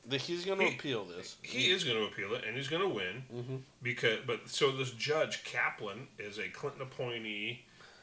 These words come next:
Speaker 2: Um, well, here. Also, the guy who bankrolled this lawsuit against her, or
Speaker 1: Uh-huh.
Speaker 2: for her, Reid Hoffman,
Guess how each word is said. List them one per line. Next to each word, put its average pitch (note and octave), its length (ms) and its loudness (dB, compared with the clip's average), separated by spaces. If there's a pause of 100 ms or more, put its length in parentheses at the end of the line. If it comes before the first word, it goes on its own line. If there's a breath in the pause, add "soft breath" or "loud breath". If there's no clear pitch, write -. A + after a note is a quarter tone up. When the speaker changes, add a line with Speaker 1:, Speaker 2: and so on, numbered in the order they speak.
(120)
Speaker 2:
Um, G2 300 -2 (360)
well, D3+ 120 8
here. C3+ 260 0 (1400 loud breath)
Also, - 340 4
the A#2 100 0
guy C3+ 200 4
who B2 120 -2
bankrolled D#3+ 580 0
this - 380 0 (400)
lawsuit D#3+ 520 0
against D3 300 -2
her, G#3+ 220 0 (100)
or - 180 4
Speaker 1:
Uh-huh. C#3 280 -2
Speaker 2:
for E3 240 6
her, F#3+ 300 0 (920 loud breath)
Reid D#3 280 2
Hoffman, C#3+ 480 -2